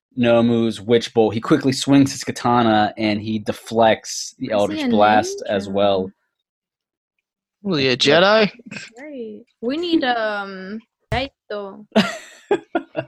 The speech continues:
Speaker 3: Yaito chilling.
Speaker 1: <laughs>
Speaker 2: He was like, "I'm
Speaker 3: Chilling.
Speaker 2: not on this one, guys."
Speaker 1: <laughs> He said,
Speaker 3: He's like, he's like, "Huh, I wonder what those other guys are doing."
Speaker 2: <laughs>
Speaker 3: Drinking his, drinking his tea.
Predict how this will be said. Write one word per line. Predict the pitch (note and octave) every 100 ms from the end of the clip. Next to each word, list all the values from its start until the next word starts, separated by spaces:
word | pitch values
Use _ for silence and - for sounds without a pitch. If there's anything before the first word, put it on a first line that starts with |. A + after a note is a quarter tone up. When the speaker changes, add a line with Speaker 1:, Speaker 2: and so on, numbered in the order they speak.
| _ - - _ A2
Speaker 3:
Yaito | D#3+ - -
chilling. | - F3+ D3 A2 - - _ -
Speaker 1:
<laughs> | D#4+ F4 - E4+ C#4+ - E4 -
Speaker 2:
He | E4
was | C#4
like, | B3
"I'm | -
Speaker 3:
Chilling. | G#3+ F#3 B2+ G#3+
Speaker 2:
not | A3
on |
this | A3 -
one, | A#3 A3 A3
guys." | A3 G#3+ G#3+
Speaker 1:
<laughs> | D4
He |
said, | G#3+ G3+
Speaker 3:
He's | C4 F3
like, | D3+ C#3 - - - - - -
he's | G#3
like, | -
"Huh, | B3 D3 - -
I |
wonder | D#4+ E3+
what | F3+
those | G3+ G#3 G#3+
other | C4+
guys | E3+ B2+ A#2
are | A2+
doing." | A#2 A2+ G#2+ - _
Speaker 2:
<laughs> | A#4 A4+
Speaker 3:
Drinking | E4 D3 D3+
his, | C#3 - F3
drinking | F3 E3+ E3+
his | D3
tea. | - F#3 E3 E3+